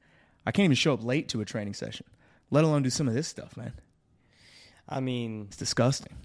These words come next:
Speaker 2: it's, it's, it is disgusting.
Speaker 1: Yeah.
Speaker 2: That's really the only word that I can,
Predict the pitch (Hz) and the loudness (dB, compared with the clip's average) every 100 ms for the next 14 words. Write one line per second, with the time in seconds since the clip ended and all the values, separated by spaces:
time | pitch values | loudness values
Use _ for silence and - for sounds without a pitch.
0 | - 139 - - - 127 - 139 139 127 | -8 -6 -6 -12 -10 -10 -10 -4 -2 0
1 | 110 107 110 120 110 101 101 113 127 - | -2 -2 4 4 6 4 2 0 -2 -4
2 | 123 123 110 110 107 104 107 104 104 107 | -4 -2 -2 -4 -6 -6 -8 -6 -6 -8
3 | 107 104 95 | -8 -12 -14